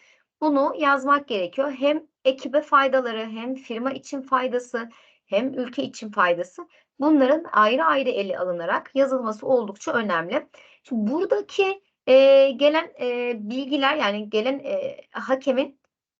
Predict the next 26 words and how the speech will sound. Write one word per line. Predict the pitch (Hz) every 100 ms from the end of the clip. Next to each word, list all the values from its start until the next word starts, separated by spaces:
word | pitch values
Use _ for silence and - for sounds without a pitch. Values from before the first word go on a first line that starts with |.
| _ _ _
izleyicinin | 233 254 254 262 233 262 302 262
de, | 202 247 - _ _ -
e, | 202 202 185 -
buraya | 226 302
eklenen | 311 294 - 285 294 320
bilgileri | 269 254 294
okuyarak | 277 269 277 208 185
haliyle | 202 196 220
gelmiş | 214 220 233 262
oluyor | 294 302 381
ama | 320 202 - _ _ _
geldiğinde | 214 233 285 311 311 320
sorduğu | - 311 294 233 214 247 - _ _ -
bazı | 254 294 277 285
net | 277 285 285
sorular | - 262 254 240 269
var. | 240 214 262 - _ _ -
E, | 202 202 202 202 180 - - _
tamamlaması | 226 208 220 254 262 277 330
veya | 294 277 262
onun | 226 302
da | 320
raporlaması | 285 294 254 233 208 208
gereken | 170 175 156 156 160
sorular | - 160 151 147
var. | 170 262 339